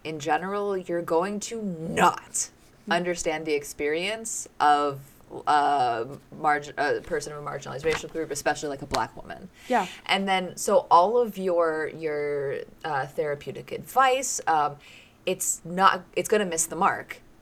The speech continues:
Speaker 2: Yep.
Speaker 1: because you don't understand the root causes for these issues. Like, I,
Speaker 2: Yes.
Speaker 1: uh, I wrote down so I didn't forget,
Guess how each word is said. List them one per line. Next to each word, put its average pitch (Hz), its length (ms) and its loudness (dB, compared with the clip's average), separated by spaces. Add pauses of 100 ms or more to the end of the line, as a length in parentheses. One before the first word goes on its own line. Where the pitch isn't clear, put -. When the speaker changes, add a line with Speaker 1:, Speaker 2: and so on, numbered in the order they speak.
Speaker 2:
Yep. 247 140 4
Speaker 1:
because 165 420 2
you 185 540 -4
don't 170 380 4
understand 143 1120 -4
the 143 160 0
root 156 480 -2
causes 143 720 -2
for 147 400 -2
these 139 340 -6
issues. 143 500 -4
Like, 165 120 2
I, 170 100 6
Speaker 2:
Yes. 165 160 4
Speaker 1:
uh, 151 340 4
I 151 80 0
wrote 165 200 6
down 156 180 4
so 156 100 -4
I 143 60 -2
didn't 143 200 -6
forget, 143 440 -2